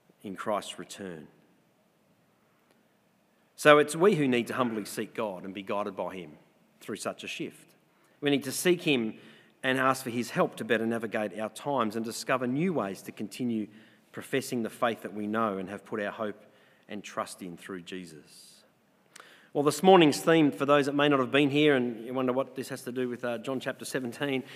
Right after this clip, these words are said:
uh, we're going through a theme, a theme of what it means, or a topic, a series of what it means to be a gospel-centred church.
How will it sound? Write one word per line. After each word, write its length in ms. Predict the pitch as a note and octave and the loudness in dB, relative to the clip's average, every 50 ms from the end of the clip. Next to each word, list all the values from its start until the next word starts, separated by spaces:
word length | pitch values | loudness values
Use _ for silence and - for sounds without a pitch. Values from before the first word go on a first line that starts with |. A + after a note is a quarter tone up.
| - - - | -18 -14 -10
uh, 120 | D3 D3 D3+ | -8 -6 -4
we're 80 | D3+ | -2
going 220 | D3 F#3 G#3 B3 - | 0 2 2 2 2
through 140 | - F3+ D3 | 0 0 0
a 40 | |
theme, 280 | - - F3+ F3 D#3+ C#3+ | 0 0 0 2 2 2
a 220 | C#3 D3 C#3+ C3+ | 0 0 -4 -8
theme 320 | - - - F3 F3 D3+ C3+ | -8 -2 0 2 4 4 4
of 120 | B2+ A#2 | 2 2
what 160 | C#3 C#3+ C#3+ | 2 2 2
it 100 | C#3+ C#3+ | 2 2
means, 300 | C#3+ C#3 C#3 C3+ B2+ A#2 | 0 0 2 0 0 -2
or 40 | A2+ | -4
a 40 | A2 | -6
topic, 420 | - - D3+ C#3+ - C#3 C3 - - - - - _ _ _ _ _ _ - - | -4 -2 -2 -2 -2 -6 -10 -12 -18 -20 -20 -20 _ _ _ _ _ _ -16 -12
a 120 | A#2+ A2 | -10 -10
series 400 | - - - D#3+ D3+ C3 A#2 A2 | -8 -6 -2 -2 0 0 0 -2
of 100 | A#2 A2+ | -2 0
what 120 | C3+ C3+ B2+ | 0 0 0
it 80 | - | 0
means 460 | C3+ C3 B2 A#2+ A#2 A2+ G#2+ - - - - _ _ _ _ - | -2 -2 -2 -2 -2 -4 -6 -8 -14 -20 -20 _ _ _ _ -14
to 80 | - | -10
be 140 | A2 A2+ A2 | -6 -4 -4
a 40 | G#2+ | -2
gospel-centred 720 | A2 B2+ B2+ - - - A#2 G2+ - - A#2 A2 G#2 F#2 | -2 -2 -4 -4 -6 -12 -14 -12 -8 -8 -6 -6 -6 -6
church. 600 | - - E3 D3 C3+ A#2 - - - - - - | -6 -6 -4 -4 -4 -4 -6 -10 -12 -14 -14 -14